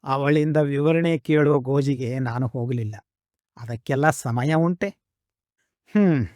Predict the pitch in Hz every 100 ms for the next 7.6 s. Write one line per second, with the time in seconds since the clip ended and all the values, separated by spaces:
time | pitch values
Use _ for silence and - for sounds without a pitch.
0 | _ _ _ _ _ - 123 139 127 180
1 | 190 175 180 170 180 - 175 165 196 156
2 | 170 190 160 135 _ _ _ _ _ -
3 | 147 180 170 156 156 143 180 151 135 -
4 | _ _ 143 156 151 175 - 175 160 156
5 | - 151 165 165 156 156 151 147 139 147
6 | 180 151 147 127 139 123 131 123 143 151
7 | 135 123 123 143 135 113